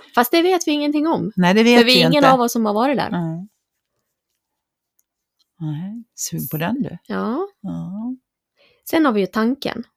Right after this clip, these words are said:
Speaker 1: Tanken är ju som penseln på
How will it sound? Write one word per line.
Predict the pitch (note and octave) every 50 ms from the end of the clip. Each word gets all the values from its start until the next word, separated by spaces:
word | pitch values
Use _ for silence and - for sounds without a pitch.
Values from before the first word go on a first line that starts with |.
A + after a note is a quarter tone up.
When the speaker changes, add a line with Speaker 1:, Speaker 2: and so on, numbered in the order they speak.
| _ _ _ _ _ _ _ _ _ _ _ _ _ _ _
Speaker 1:
Tanken | - B3+ B3+ C4 C4+ C#4 - D#4+ C4+ A3
är | G#3+
ju | G#3+ G#3+ G3+
som | - - G3 F#3+ F#3+ -
penseln | - B3+ A#3+ B3 B3+ C4 - - - B3 G3+ F3+ F3+
på | - - G#3+ G3 F3+ E3+ F3